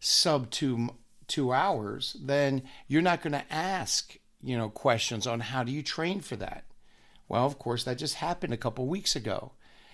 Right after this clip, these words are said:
And just a couple weeks ago, a human being, a man, squatted, full squat, in a meet on E S P N Live, one thousand two hundred seventy-six pounds. Put it on his back and squatted with it.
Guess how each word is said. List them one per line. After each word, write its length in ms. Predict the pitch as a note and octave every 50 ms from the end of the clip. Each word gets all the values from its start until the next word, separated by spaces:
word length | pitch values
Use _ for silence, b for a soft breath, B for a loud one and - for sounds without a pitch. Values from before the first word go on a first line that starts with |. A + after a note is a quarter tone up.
| B B B B -
And 460 | - D3+ C#3+ C#3+ C#3 C3+ B2+ B2+ B2+
just 300 | A2 G#2 D3 D#3 C#3+ -
a 40 | -
couple 320 | B2+ - D3+ C3 C#3+ C#3+ C3+
weeks 260 | C#3 C#3+ C3 - -
ago, 380 | C#3 B2+ C#3+ C#3 C#3+ D#3 D#3+ B B B B B B B B
a 140 | - - C3+
human 480 | C3 C3 B2+ D3 F3 E3+ D#3+ D3+ C#3 B2+
being, 340 | A#2 D3 F3 F#3 F3+ D#3 C3+
a 60 | B2+
man, 560 | C3+ D#3 F#3 F#3 F3 D#3+ D#3 D3+ C#3+ D3+ D3 - - - -
squatted, 640 | - - - - - F3 F3+ E3+ D#3+ B2 A#2 -
full 240 | - - - F3 F#3
squat, 420 | - - - - B2+ A2+ A2+ - -
in 160 | - F#3+ F#3 G3
a 60 | G3
meet 360 | E3+ D3 B2 A#2 A#2 A#2 -
on 220 | - D3 E3 F3 -
E 140 | - E3+ D3+
S 120 | C#3 -
P 180 | - - C3+ A#2
N 180 | G#2+ G#2 G2+
Live, 540 | G#2+ B2+ D3 C#3+ B2+ A2 G#2 G#2+ G#2+ G#2+ - b b b b b b b b b b
one 220 | - C#3 D#3+ F#3 F#3+
thousand 440 | - - C#3+ C3 C3 C3+ C3 C3+ C3
two 140 | - D#3+
hundred 300 | C#3+ C#3+ C#3 D3 D3+ -
seventy-six 600 | - - C#3+ A#2 A#2 B2+ C#3 C3 - - C#3+ -
pounds. 680 | - - F#3 F#3 F#3+ F3 - - - - - - - - - _ _ - _ -
Put 160 | - - G3+ G3
it 80 | F#3+
on 120 | F#3 F3 E3
his 120 | D3+ C#3
back 200 | - D3 C3 -
and 80 | - -
squatted 340 | - - F#3 F#3+ F#3 -
with 160 | - G#2+ G#2 -
it. 140 | - -